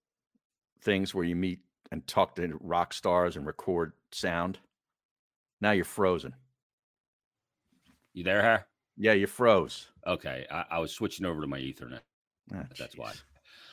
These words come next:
Speaker 1: Yeah, you were
Speaker 2: Um,
Speaker 1: talking to,
Speaker 2: it's
Speaker 1: you're
Speaker 2: easy.
Speaker 1: going out to L A,
Speaker 2: So we're on a
Speaker 1: uh, with Cousin Ed, right?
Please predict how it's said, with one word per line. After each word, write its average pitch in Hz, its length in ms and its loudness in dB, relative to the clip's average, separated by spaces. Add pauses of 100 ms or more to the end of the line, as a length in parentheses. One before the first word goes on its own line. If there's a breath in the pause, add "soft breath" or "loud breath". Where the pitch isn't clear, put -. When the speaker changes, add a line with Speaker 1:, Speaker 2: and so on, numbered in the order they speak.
Speaker 1:
Yeah, 113 180 6
you - 60 6
were 127 60 4
Speaker 2:
Um, 120 60 2
Speaker 1:
talking 156 300 8
to, 120 60 6
Speaker 2:
it's 113 100 2
Speaker 1:
you're 117 80 2
Speaker 2:
easy. 104 60 -2
Speaker 1:
going 147 160 6
out 135 160 6
to - 120 2
L 113 220 8
A, 107 100 8
Speaker 2:
So 113 120 10
we're 117 80 8
on 127 120 10
a 92 60 4
Speaker 1:
uh, - 20 2
with 92 180 -2
Cousin 107 360 4
Ed, 90 220 0
right? 80 280 0